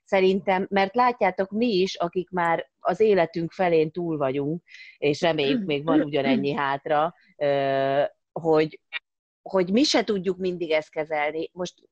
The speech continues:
gond-, tehát, hogy nézzünk abba, hogy tényleg, tehát ott van az én kislányom, tizenkét éves, hatással van rá. Borzasztó, mi nagyon sokat beszélgetünk erről, ugye én megengedtem neki, hogy az Instagramon fönt legyen,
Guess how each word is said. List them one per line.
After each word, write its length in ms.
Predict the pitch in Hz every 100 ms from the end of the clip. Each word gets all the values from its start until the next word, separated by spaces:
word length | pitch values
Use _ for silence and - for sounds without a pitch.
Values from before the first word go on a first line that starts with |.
| _ _
gond-, 360 | - 285 277 - -
tehát, 180 | 190 -
hogy 100 | 202
nézzünk 480 | 247 285 180 170 185
abba, 240 | 175 180
hogy 220 | 180 185 -
tényleg, 420 | 269 240 151 139
tehát 180 | 151 -
ott 140 | 254
van 140 | 190
az 140 | 160 175
én 160 | 190
kislányom, 540 | - 170 - 156 160 160
tizenkét 600 | - 220 143 135 139 123
éves, 440 | 123 113 113 120 - - - -
hatással 720 | 220 208 170 147 - 139 131
van 240 | 131 117 107
rá. 260 | 104 - _ - - -
Borzasztó, 1040 | 180 311 262 185 - - 196 180 180 -
mi 200 | 196 208
nagyon 280 | 226 277 202
sokat 380 | - 175 160 151
beszélgetünk 800 | 143 - 143 135 131 - 127 170
erről, 380 | 180 185 170 - 160
ugye 200 | 147 135
én 80 |
megengedtem 600 | 135 151 131 127 - 131
neki, 240 | 131 131 127
hogy 100 | 120
az 120 | 127
Instagramon 720 | 131 123 123 120 113 113 -
fönt 320 | - 175 196
legyen, 360 | 196 165 151